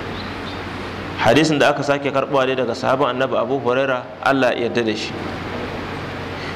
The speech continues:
Yake cewa, haƙiƙa manzon Allah, tsira da aminci Allah su tabbata a gare shi, ya ce, "Ahabbul biladi ila Allahi masajiduha." Guraren da Allah ya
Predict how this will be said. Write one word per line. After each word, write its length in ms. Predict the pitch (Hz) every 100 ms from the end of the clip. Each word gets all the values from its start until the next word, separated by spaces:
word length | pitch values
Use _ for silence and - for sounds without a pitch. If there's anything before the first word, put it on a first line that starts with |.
| -
Yake 260 | 143 160 156
cewa, 320 | 156 147 143
haƙiƙa 400 | 139 175 190 165
manzon 300 | 147 139 151
Allah, 300 | 123 165 147
tsira 260 | 131 147 151
da 120 | 139 139
aminci 220 | 143 -
Allah 220 | 139 143
su 60 | 139 123
tabbata 340 | 123 143 135
a 40 | 120
gare 240 | 120 131
shi, 140 | 131 117
ya 100 | 117
ce, 160 | 117 101 - - - - - - - -
"Ahabbul 580 | 123 - 151 160 156 147
biladi 440 | 139 135 156 151 143
ila 140 | 131 139
Allahi 480 | 131 143 151 151 151 - - -
masajiduha." 1080 | 127 127 127 123 123 131 147 135 120 113 104 - - - - - - - - - - - - - - - - - - - - - -
Guraren 500 | 165 190 170 165 160
da 100 | 147
Allah 320 | 151 156 143
ya 100 | 143